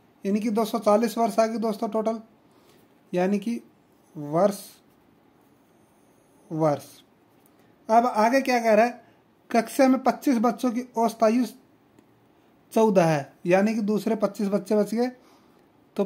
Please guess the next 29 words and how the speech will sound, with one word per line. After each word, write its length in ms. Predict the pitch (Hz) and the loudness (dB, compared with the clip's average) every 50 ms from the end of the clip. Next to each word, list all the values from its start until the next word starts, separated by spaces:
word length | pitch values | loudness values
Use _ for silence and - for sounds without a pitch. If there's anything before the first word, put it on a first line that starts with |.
| 190 - | -2 0
पच्चीस 360 | - 208 208 - - 254 220 | 0 0 0 0 -2 0 2
बच्चे 300 | 208 214 202 - - 269 | 2 2 0 0 2 2
हो 80 | 247 226 | 4 4
गए, 220 | 226 240 247 247 240 - _ _ _ - | 4 2 0 -2 -4 -10 _ _ _ -2
आयु 260 | 180 190 202 226 233 | 0 2 2 2 0
कितनी 260 | 202 233 202 226 240 254 | -2 -4 -4 -2 -2 -2
है? 60 | - | -2
चौदह। 420 | - 175 156 151 147 143 139 135 - - _ _ _ - _ _ - | 0 0 0 0 0 -2 -4 -6 -6 -12 _ _ _ -20 _ _ -4
इनकी 260 | 208 214 247 226 269 240 | -2 -2 0 0 -2 -2
टोटल 300 | 240 240 226 240 254 247 | -2 -2 -4 -4 -6 -6
आयु 280 | - 214 196 214 233 233 | -6 -4 -4 -4 -4 -4
निकालेंगे 400 | 233 214 214 208 208 220 226 214 | -4 -2 0 0 0 0 -2 -4
तो 100 | 220 202 | -6 -4
हमारे 220 | 175 165 165 185 | -4 -4 -4 -4
पास 260 | 185 220 214 202 - - | -2 -2 -2 -2 -2 -4
क्या 140 | - 214 202 | 0 2 2
आएगी? 320 | 196 202 202 240 277 285 - - _ _ _ _ _ _ _ _ _ _ _ _ _ _ _ _ _ _ _ _ _ _ - | 2 2 0 -2 -6 -6 -10 -16 _ _ _ _ _ _ _ _ _ _ _ _ _ _ _ _ _ _ _ _ _ _ -4
चौदह 320 | - 220 240 233 208 220 | -2 0 0 2 4 4
गुणा 200 | 208 214 214 214 | 4 4 4 2
में 140 | 214 220 208 | 2 0 0
पच्चीस, 540 | 208 196 196 - - - 262 254 - - - - _ _ _ _ _ _ _ _ _ _ _ _ _ _ - | 0 -2 -2 -2 -4 -2 -2 -2 -4 -8 -18 -20 _ _ _ _ _ _ _ _ _ _ _ _ _ _ -2
तीन 160 | 208 202 190 | 0 0 0
सौ 160 | 196 247 240 | 2 0 -2
पचास 400 | 214 208 190 - 160 147 143 143 - | -2 -2 -2 0 0 0 -2 -2 -4
वर्ष। 260 | 143 139 135 - - - - _ _ _ _ _ _ _ _ _ _ _ _ _ _ _ _ _ _ _ _ _ _ _ _ _ - | -8 -8 -8 -10 -16 -20 -20 _ _ _ _ _ _ _ _ _ _ _ _ _ _ _ _ _ _ _ _ _ _ _ _ _ -2
अब 180 | 233 240 233 269 | -2 0 0 0
कह 180 | - 233 208 208 | 2 2 4 4
रहा 100 | 226 254 | 4 2
है, 140 | - - | -2 -8